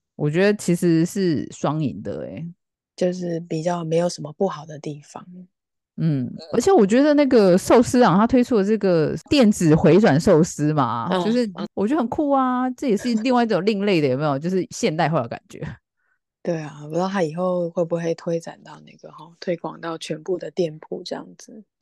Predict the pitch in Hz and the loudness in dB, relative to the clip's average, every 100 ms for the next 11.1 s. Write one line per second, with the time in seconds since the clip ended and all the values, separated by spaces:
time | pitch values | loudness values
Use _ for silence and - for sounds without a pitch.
0 | _ 175 156 147 285 320 170 160 160 165 | _ -4 -2 -2 0 2 2 2 2 2
1 | 160 - 247 247 175 104 - 185 180 156 | 0 -4 -4 0 0 0 -2 -2 -2 -4
2 | 175 151 135 123 110 - - _ - - | -4 -6 -6 -8 -10 -14 -20 _ -20 -6
3 | 165 151 - - - - - _ _ _ | -4 -4 -6 -14 -14 -18 -20 _ _ _
4 | _ - _ _ 233 202 185 180 185 196 | _ -20 _ _ 0 2 0 -4 -6 -6
5 | 190 180 202 175 139 _ - 135 - 185 | -4 -6 -8 -12 -12 _ -12 -10 -12 -20
6 | _ 196 185 180 185 190 180 180 165 131 | _ -10 -6 -2 0 0 0 -4 -10 -16
7 | - 170 139 143 135 113 92 - - 165 | -6 -4 -4 -10 -14 -16 -20 -20 -20 -14
8 | - 135 101 80 - 196 226 320 330 240 | -6 -6 -6 -10 -4 -2 0 0 2 2
9 | 214 247 160 131 - 151 185 165 123 127 | 2 0 0 -4 -6 -6 -4 -4 -6 -10
10 | - 120 123 156 113 87 151 143 147 147 | -10 -10 -8 -6 -6 -8 -10 -8 -4 -2
11 | 143 | -2